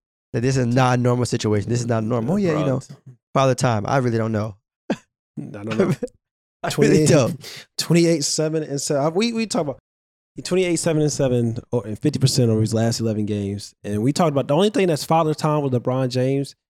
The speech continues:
Speaker 2: is when he gets hurt and him recovering for the, from these injuries. It takes longer.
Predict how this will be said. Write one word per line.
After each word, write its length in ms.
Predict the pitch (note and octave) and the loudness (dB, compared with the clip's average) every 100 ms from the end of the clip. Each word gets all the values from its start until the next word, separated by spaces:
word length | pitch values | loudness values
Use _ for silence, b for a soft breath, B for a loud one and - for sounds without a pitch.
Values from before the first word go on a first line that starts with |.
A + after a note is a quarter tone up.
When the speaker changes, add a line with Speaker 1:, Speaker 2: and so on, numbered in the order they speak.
| _ _ - | _ _ -8
Speaker 2:
is 240 | A#2+ A2+ | -6 -2
when 120 | B2+ | 2
he 80 | C#3 | 2
gets 240 | B2+ B2+ - | 2 -4 -2
hurt 240 | C#3+ C#3 | -2 -2
and 80 | A2+ | -4
him 160 | B2 B2 | -8 -8
recovering 460 | A2+ - B2+ A2+ | -8 -6 -6 -6
for 180 | G#2 A2 | -10 -10
the, 160 | G#2+ G2+ - | -8 -10 -10
from 140 | - | -8
these 180 | G#2+ G#2 - | -6 -6 -8
injuries. 380 | A2 G2+ F#2+ | -10 -10 -12
It 80 | G#2 | -10
takes 280 | - B2 - | -6 -6 -6
longer. 420 | G2 F2 - - | -8 -12 -14 -20